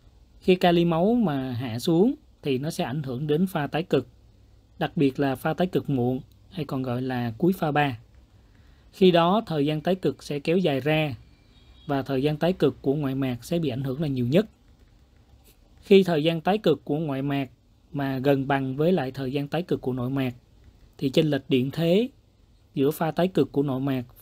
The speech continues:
và điện thế pha tái cực của ngoại mạc sẽ giảm xuống. Do đó sóng T nó sẽ dẹp đi. Còn nếu thời gian tái cực của ngoại mạc kéo dài và kết thúc chậm hơn so với lại thời gian tái cực của nội mạc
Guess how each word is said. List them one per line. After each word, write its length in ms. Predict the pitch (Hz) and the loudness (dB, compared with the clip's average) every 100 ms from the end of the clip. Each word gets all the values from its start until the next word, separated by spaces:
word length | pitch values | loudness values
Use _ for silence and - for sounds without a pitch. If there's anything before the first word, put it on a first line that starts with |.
| - - - | -20 -20 -8
và 200 | 147 127 | -4 -2
điện 260 | 127 123 143 | 0 0 0
thế 320 | 165 180 240 | 0 0 0
pha 140 | - 147 | -4 -4
tái 160 | 151 | -4
cực 240 | 185 151 120 - _ _ _ - | -2 -2 -4 -8 _ _ _ -4
của 100 | 143 | -2
ngoại 200 | 143 131 | 0 -2
mạc 300 | 139 127 - | -2 -2 -4
sẽ 160 | 160 | -6
giảm 220 | 160 120 143 | -4 -4 -4
xuống. 320 | - 160 254 - _ _ _ _ - | 0 2 0 -4 _ _ _ _ -8
Do 100 | 151 | -4
đó 200 | 143 165 | -2 -2
sóng 220 | 180 175 | -2 -2
T 80 | 180 151 139 | 2 2 2
nó 80 | |
sẽ 160 | 156 151 | -2 -4
dẹp 220 | 139 131 | -4 0
đi. 240 | 156 147 - - _ - - _ _ _ _ - | 2 2 -2 -12 _ -20 -20 _ _ _ _ -4
Còn 160 | 147 | 0
nếu 140 | 156 214 | 2 2
thời 220 | 175 147 | 2 0
gian 200 | 165 160 | 0 0
tái 200 | 175 233 | 0 2
cực 260 | 190 151 - _ - | 2 0 -2 _ -4
của 140 | 143 | -2
ngoại 200 | 160 135 | 0 -2
mạc 240 | 147 139 123 | -4 -4 -4
kéo 160 | - 185 | -2 0
dài 480 | 180 147 139 127 113 - _ _ _ | 2 0 0 -4 -8 -18 _ _ _
và 100 | - | -4
kết 160 | 131 190 | -2 0
thúc 120 | 233 - | -2 -2
chậm 260 | 131 117 143 | -2 -2 0
hơn 360 | 170 170 151 127 | 4 4 2 -6
so 180 | 160 | -6
với 140 | 147 185 | -4 -2
lại 140 | 147 - | -4 -6
thời 200 | 143 135 | -6 -6
gian 180 | 147 | -6
tái 160 | - 160 | -4 -4
cực 240 | 185 127 | -4 -6
của 120 | - 135 | -6 -6
nội 160 | 135 | -4
mạc 240 | 139 131 | -2 -2